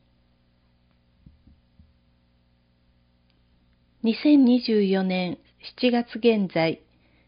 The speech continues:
コミュニティバス路線図。コミュニティバスは土曜日、日曜日、祝日、年末年始は運休。ナッキー号のみ八月は運行。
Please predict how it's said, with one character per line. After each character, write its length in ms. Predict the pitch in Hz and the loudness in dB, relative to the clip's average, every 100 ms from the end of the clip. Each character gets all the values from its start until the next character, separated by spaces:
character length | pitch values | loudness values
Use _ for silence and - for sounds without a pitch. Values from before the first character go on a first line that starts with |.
| _ | _
コ 140 | - 214 | -4 0
ミ 100 | 254 | 2
ュ 40 | |
ニ 140 | 254 | 2
テ 120 | 247 254 | 0 -4
ィ 160 | 247 | -2
バ 100 | 254 | -4
ス 200 | - 190 | -4 -4
路 120 | 175 185 | -4 -4
線 240 | 247 226 208 | -2 -2 -2
図。 300 | 170 156 - _ _ _ _ _ _ _ _ _ _ _ _ | -4 -6 -8 _ _ _ _ _ _ _ _ _ _ _ _
コ 120 | - 247 | -2 4
ミ 120 | 277 | 6
ュ 20 | |
ニ 200 | 269 277 | 4 2
テ 80 | 277 | 0
ィ 160 | 269 262 | 0 0
バ 140 | 262 - | -4 -4
ス 80 | |
は 280 | 190 175 - _ _ - | -4 -4 -8 _ _ -2
土 140 | 214 | 2
曜 240 | 269 269 | 4 2
日、 360 | 220 180 170 _ _ _ - | 0 -6 -6 _ _ _ -6
日 420 | 185 208 - 254 | -4 -4 -4 0
曜 240 | 254 220 165 | 0 0 0
日、 300 | 160 143 - _ _ - - | -2 -2 -10 _ _ -20 -10
祝 260 | 208 214 202 | -8 -6 -4
日、 500 | 202 196 190 180 - _ _ _ _ _ | -4 -2 -2 -2 -6 _ _ _ _ _
年 220 | 202 254 254 254 | -2 2 2 0
末 100 | 254 | 0
年 220 | 262 247 | 2 2
始 180 | 240 - | -2 -6
は 180 | 220 196 | -4 -2
運 280 | 175 180 170 - | -4 -6 -8 -8
休。 420 | 185 170 160 - _ _ _ _ _ _ _ | -4 -2 -2 -8 _ _ _ _ _ _ _
ナ 140 | 180 214 | -6 -6
ッ 40 | - | -8
キ 220 | - 277 226 | -2 0 2
ー 20 | |
号 220 | 202 185 | 0 0
の 160 | 185 208 | -2 -2
み 260 | 175 151 - | -4 -6 -10
八 340 | - 202 - | -8 -6 -4
月 280 | 247 240 - | -4 -4 -4
は 180 | 214 196 | -2 -2
運 200 | 165 160 | -2 -6
行。 380 | - 160 147 | -6 -6 -6